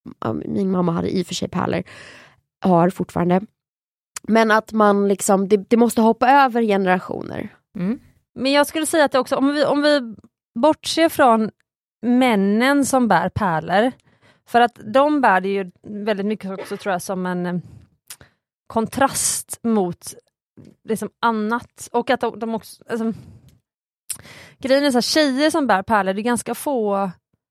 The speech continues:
Speaker 3: och nu pratar vi då sötvattenspärlor, de här, inte, inte plastpärlhalsbanden eller bijouteripärlhalsbanden, utan de här liksom riktiga pärlorna. Ehm, det är ganska få coola, alltså, tjejer som vill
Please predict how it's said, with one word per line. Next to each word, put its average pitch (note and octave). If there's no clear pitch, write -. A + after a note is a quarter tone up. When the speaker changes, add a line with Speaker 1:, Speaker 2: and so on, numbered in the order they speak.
Speaker 3:
och A#3
nu B3
pratar A3
vi F#3+
då F3
sötvattenspärlor, F3
de F#3
här, E3
inte, G3+
inte G#3+
plastpärlhalsbanden E3+
eller E3
bijouteripärlhalsbanden, E3+
utan F3
de E3+
här D#3+
liksom E3
riktiga A3
pärlorna. G3
Ehm, G#3
det G#3+
är A#3+
ganska A#3+
få G#3+
coola, F3+
alltså, -
tjejer F#3
som F3+
vill F#3